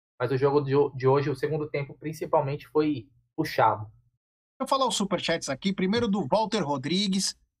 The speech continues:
Speaker 2: Henry, Esteves e Gabriel estão querendo mais o quê?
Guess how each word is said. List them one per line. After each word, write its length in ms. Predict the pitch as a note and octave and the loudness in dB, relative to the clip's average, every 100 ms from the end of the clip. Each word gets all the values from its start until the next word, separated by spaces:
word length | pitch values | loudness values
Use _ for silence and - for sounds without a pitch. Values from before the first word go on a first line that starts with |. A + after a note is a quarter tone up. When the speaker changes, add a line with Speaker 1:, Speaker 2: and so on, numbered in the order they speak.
| _ _ _ | _ _ _
Speaker 2:
Henry, 440 | A3 B3+ C4 G#3+ A3+ | -2 0 2 0 0
Esteves 540 | F#3 - G3+ A3 G3 | -2 0 0 2 2
e 80 | F#3 | 0
Gabriel 540 | F#3 G3 F#3 F3 E3+ | 2 2 2 2 0
estão 360 | C3+ - - G3+ | 0 -2 0 -2
querendo 400 | G3+ G3+ G#3+ G#3+ | 0 0 0 2
mais 360 | G3+ A3 G3 A#3+ | 2 0 0 0
o 120 | G#3+ _ | -2 _
quê? 400 | - E3+ F3 C3+ | -4 0 0 -2